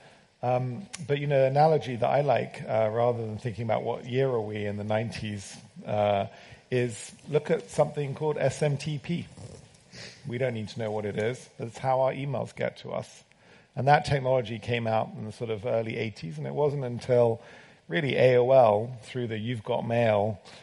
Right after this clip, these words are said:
um, uh, ads, and I worked for A O L in ninety-five to ninety-seven, and I saw, you know, people just went online in order to send email.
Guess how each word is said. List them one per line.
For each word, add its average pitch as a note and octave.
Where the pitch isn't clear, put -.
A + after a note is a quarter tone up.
um, A2
uh, G#2
ads, A#2
and G#2+
I G#2+
worked B2+
for B2
A A2
O G2+
L G2+
in G2
ninety-five G2+
to A#2+
ninety-seven, G2+
and A2
I G#2+
saw, B2+
you C#3+
know, B2
people D#3+
just D3+
went C3+
online C3
in B2
order B2
to G#2
send C3+
email. C3+